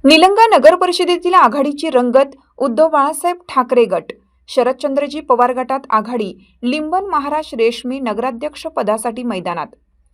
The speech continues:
आगामी निलंगा नगर परिषद निवडणुकीत स्थानिक राजकारणाला वेगळी दिशा देत उद्धव बाळासाहेब ठाकरे यांच्या शिवसेनेचा गट आणि शरदचंद्रजी पवार यांच्या गटात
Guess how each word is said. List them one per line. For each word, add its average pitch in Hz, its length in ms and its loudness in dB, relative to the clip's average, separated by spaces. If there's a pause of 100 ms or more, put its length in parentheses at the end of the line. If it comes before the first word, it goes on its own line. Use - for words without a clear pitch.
(320)
आगामी 311 380 2
निलंगा 349 380 -6
नगर 269 240 -4
परिषद 285 340 -8
निवडणुकीत 247 500 -4
स्थानिक 254 400 -6
राजकारणाला 240 680 -4
वेगळी 214 340 -6
दिशा 233 340 -10
देत 202 180 -4 (380)
उद्धव 277 280 -4
बाळासाहेब 302 440 -4 (100)
ठाकरे 285 320 -6
यांच्या 269 360 -8
शिवसेनेचा 240 680 -6 (100)
गट 196 120 4 (400)
आणि 247 200 -4
शरदचंद्रजी 285 760 -6
पवार 240 280 -4
यांच्या 247 380 -8
गटात 226 240 -6